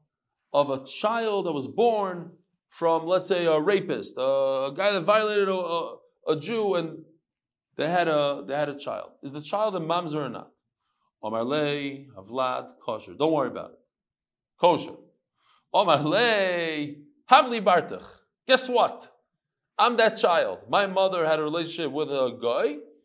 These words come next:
I'm the child. If you're so sure that the child is kosher, prove it. Give me a daughter. I want to marry a daughter.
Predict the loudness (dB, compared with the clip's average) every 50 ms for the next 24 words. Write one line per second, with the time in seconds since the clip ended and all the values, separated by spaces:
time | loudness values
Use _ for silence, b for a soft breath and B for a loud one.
0 | _ _ _ _ _ _ _ _ -2 0 0 0 0 -4 -6 -6 -4 -2 -2 0
1 | 0 -2 -4 -6 -8 -10 -16 -20 _ _ _ _ _ -8 -8 -8 -6 -6 -6 -4
2 | -2 0 0 0 -2 -4 -2 2 6 8 8 8 8 4 -2 -6 -8 -12 -8 -4
3 | -2 0 0 0 0 -2 -4 -4 -2 0 0 0 2 0 0 0 -2 -6 -14 -20
4 | -20 _ _ _ -12 -4 0 2 2 2 2 2 0 -2 -4 -8 -16 -20 -20 _
5 | _ _ _ _ _ _ _ -6 -4 -2 0 0 0 0 0 0 0 0 -2 -4
6 | -8 -10 -6 -4 -4 -4 -4 -4 -4 -4 -4 -6 -6 -8 -10 -10 -12